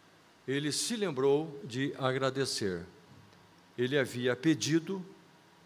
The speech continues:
e soube agradecer.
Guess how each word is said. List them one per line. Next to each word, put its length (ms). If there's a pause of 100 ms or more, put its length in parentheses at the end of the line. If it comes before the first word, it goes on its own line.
e 320
soube 680 (720)
agradecer. 760